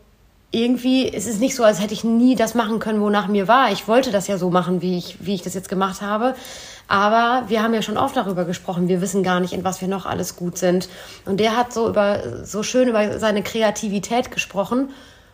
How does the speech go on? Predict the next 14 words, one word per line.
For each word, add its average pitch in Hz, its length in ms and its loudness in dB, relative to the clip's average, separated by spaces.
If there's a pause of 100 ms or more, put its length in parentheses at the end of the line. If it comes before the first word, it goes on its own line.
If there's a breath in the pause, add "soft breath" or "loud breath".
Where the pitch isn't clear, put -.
(120)
obwohl 220 600 4 (880)
der 214 140 6
ursprünglich 233 440 0
eigentlich 226 160 0
einen 208 80 2
ganz 196 140 2
anderen 202 480 2 (280)
Job 185 280 2
gemacht 190 220 -2
hat, 190 100 -4
nämlich 196 220 -2
der 196 160 0
ist 180 100 -6
Profisportler. 151 640 -2